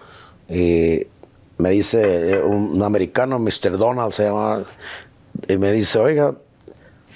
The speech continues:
dice, "¿qué más sabes hacer?". Le dije, "Pues lo que usted quiera.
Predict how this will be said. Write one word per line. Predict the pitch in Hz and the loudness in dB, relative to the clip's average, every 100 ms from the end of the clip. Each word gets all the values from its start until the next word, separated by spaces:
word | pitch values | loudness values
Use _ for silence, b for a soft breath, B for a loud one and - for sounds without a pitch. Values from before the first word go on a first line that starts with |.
| - | -10
dice, | 101 107 - 104 92 85 | -2 0 2 2 2 -2
"¿qué | - 147 | -2 -2
más | 175 | -2
sabes | - 165 135 | 0 0 0
hacer?". | 123 - 131 120 | -2 2 2 2
Le | 117 | 0
dije, | 117 | 0
"Pues | 131 120 | 0 0
lo | 110 | 0
que | |
usted | 107 147 143 | -2 -2 -2
quiera. | 170 254 131 | -2 -2 -6